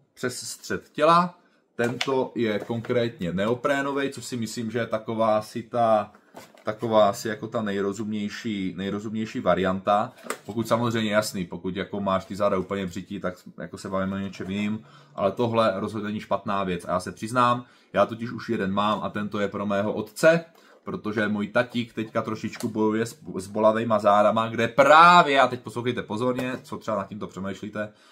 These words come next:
kde právě můj otec má bolavý záda, ale to, není to nic smrtelného. Ale říká, hele, Karlo, vždycky, když k ním přijedu na víkend, eh, se podívat, co je nového, tady citata říká, hele, Karlo, z toho, víš, a teď jsem jako v práci a to, a se,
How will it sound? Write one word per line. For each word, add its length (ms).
kde 200
právě 520
můj 140
otec 340
má 140
bolavý 340
záda, 320
ale 260
to, 200
není 300
to 80
nic 220
smrtelného. 600
Ale 200
říká, 460
hele, 240
Karlo, 200
vždycky, 240
když 120
k 40
ním 120
přijedu 340
na 100
víkend, 480
eh, 240
se 140
podívat, 380
co 80
je 40
nového, 260
tady 160
citata 320
říká, 300
hele, 380
Karlo, 320
z 60
toho, 200
víš, 140
a 60
teď 160
jsem 160
jako 220
v 100
práci 520
a 80
to, 180
a 120
se, 220